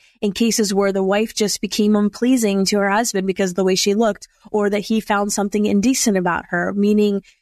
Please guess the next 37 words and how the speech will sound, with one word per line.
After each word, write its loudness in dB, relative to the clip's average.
she 2
didn't 0
cook -4
the -4
things -2
that 0
he 2
liked, -2
or 0
she 0
didn't 0
act -2
the 0
way 0
that -4
she, -2
he -2
liked, -2
or 0
he -2
found -2
somebody 0
that -2
looked -2
prettier 0
than -4
her. -6
Those 2
are 2
the 0
kinds -2
of -8
things 0
that -4
he's 0
talking -2
about. -4